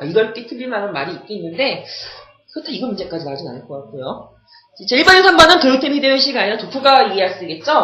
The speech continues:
뭐 이런 문제 틀린 사람 없-, 없는 것 같고요. 자, 바로 우리 문제 보도록 하겠습니다. 우리 문제집 백십일 쪽이에요.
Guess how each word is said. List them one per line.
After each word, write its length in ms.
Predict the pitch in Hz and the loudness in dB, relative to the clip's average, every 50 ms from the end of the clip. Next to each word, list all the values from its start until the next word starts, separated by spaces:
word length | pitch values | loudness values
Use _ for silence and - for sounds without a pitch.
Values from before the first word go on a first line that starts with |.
| - 170 165 | 0 -2 -6
뭐 120 | 175 185 | -8 -8
이런 120 | 190 208 | -8 -8
문제 140 | 214 214 214 208 | -8 -8 -10 -10
틀린 160 | 214 220 202 | -10 -10 -10
사람 160 | 208 175 123 | -10 -10 -10
없-, 140 | 104 - - - | -12 -14 -16 -14
없는 220 | 143 165 175 180 180 | -12 -10 -10 -10 -10
것 140 | 165 143 143 | -10 -10 -10
같고요. 560 | - - 160 143 147 185 269 330 370 - - - - - - - _ _ _ | -10 -10 -8 -2 2 4 4 4 4 2 -2 -8 -12 -16 -20 -20 _ _ _
자, 160 | - - 240 | -4 -4 0
바로 220 | 240 285 294 302 294 | 4 6 6 6 6
우리 80 | 285 | 2
문제 240 | 240 262 302 330 349 330 | 0 0 0 2 4 4
보도록 240 | 320 - 285 285 | 4 4 4 4
하겠습니다. 640 | 269 262 254 - - 233 220 220 285 262 - - - | 2 2 0 -2 -4 -6 0 4 6 6 6 6 4
우리 120 | 247 254 214 | 0 -2 -4
문제집 280 | 247 254 262 302 269 | -4 -6 -6 -8 -8
백십일 360 | 233 214 - - 294 320 320 | -6 -6 -4 -4 -2 -2 -2
쪽이에요. 920 | 320 302 302 240 254 247 233 220 202 185 180 180 - 302 339 370 - - | -2 -4 -4 -4 -4 -2 -2 0 0 0 2 4 4 4 4 4 2 -2